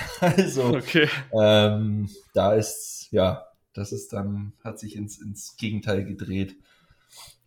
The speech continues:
Speaker 1: Aber ja, so ist es tatsächlich zu meinem Namen gekommen.
Speaker 2: Was hältst du von dem Namen Drückerberger?
Speaker 1: Drückerberger. Ja, ja.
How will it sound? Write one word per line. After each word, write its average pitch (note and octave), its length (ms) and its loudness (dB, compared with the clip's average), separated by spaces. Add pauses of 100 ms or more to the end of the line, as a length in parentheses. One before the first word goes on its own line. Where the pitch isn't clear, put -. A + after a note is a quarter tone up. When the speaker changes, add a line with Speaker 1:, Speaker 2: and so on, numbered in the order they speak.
Speaker 1:
Aber G2 460 0 (180)
ja, G2+ 180 -6
so G#2+ 160 -10
ist A#2 140 -14
es A2 140 -14
tatsächlich A2+ 440 -8
zu - 120 -18
meinem F#2+ 180 -8
Namen G#2 300 -8
gekommen. F#2+ 420 -12 (1300)
Speaker 2:
Was C3 180 -6
hältst B2+ 280 -6
du C3+ 140 0
von B2+ 180 -2
dem B2 160 0
Namen A#2 260 2
Drückerberger? E3 640 0 (640)
Speaker 1:
Drückerberger. G#2 920 0 (280)
Ja, D#3+ 600 6 (640)
ja. A#2 800 4